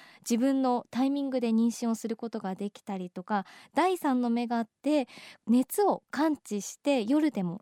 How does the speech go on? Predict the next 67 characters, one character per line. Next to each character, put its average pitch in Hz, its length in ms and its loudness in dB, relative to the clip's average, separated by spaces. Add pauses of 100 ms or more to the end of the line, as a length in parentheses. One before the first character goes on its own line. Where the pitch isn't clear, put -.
い 208 60 -2
ろ 262 120 4
い 277 40 2
ろ 294 100 0
な 285 120 0
と 269 120 -2
こ 277 100 -2
ろ 269 100 2
が 190 140 0
見 208 220 2
え 196 80 -2
て 185 120 -12
る 175 160 -10
だ 185 140 -6
と 175 120 -12
か、 185 220 -6 (520)
あ、 269 160 0 (120)
マ 277 140 4
ム 359 140 2
シ 392 140 -4
っ - 20 -10
て 349 360 -2 (240)
す - 160 -2
ご 381 160 4
い 330 100 2
生 - 20 -20
き 311 100 -4
物 311 240 2
な 240 160 2
ん 214 40 0
だ 220 100 0
な 233 160 2
っ - 20 -2
て 226 100 -6
い 208 40 -2
う - 20 -6
こ 208 140 -6
と 196 100 -4
が 196 80 -6
わ 196 140 -2
か 226 160 -4
り 233 100 0
ま 226 220 2
す - 120 -10
し、 220 280 -8 (220)
あ 285 100 -4
と 262 140 0
ち - 120 -4
ょ - 20 2
っ - 40 -20
と - 80 -4
怖 330 300 0
い 320 80 -2
イ 240 40 0
メ 262 200 0
ー 226 40 -4
ジ 208 120 -6
も 196 100 0
あ 190 80 -2
り 208 100 -2
ま 240 160 0
す 214 140 -8
が、 208 100 -2
別 254 240 -2
に 349 80 -4
こ 311 320 -2
う、 - 40 -20